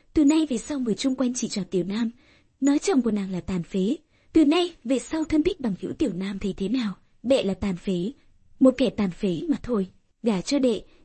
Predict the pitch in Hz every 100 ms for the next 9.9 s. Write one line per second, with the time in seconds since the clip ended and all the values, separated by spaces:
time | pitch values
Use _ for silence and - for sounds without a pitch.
0 | - 330 262 339 339 277 220 302 302 302
1 | 233 233 220 - - - 285 254 392 381
2 | 285 254 - 190 294 285 - 247 - 294
3 | 269 339 214 190 170 196 339 _ _ _
4 | _ _ - 392 320 247 302 - 254 262
5 | 247 196 - 185 - 185 - 226 190 214
6 | 190 156 _ _ _ - 285 262 202 -
7 | 202 202 302 277 214 - _ _ _ -
8 | 285 247 415 - 269 - 277 247 240 254
9 | 190 _ _ _ - 269 202 254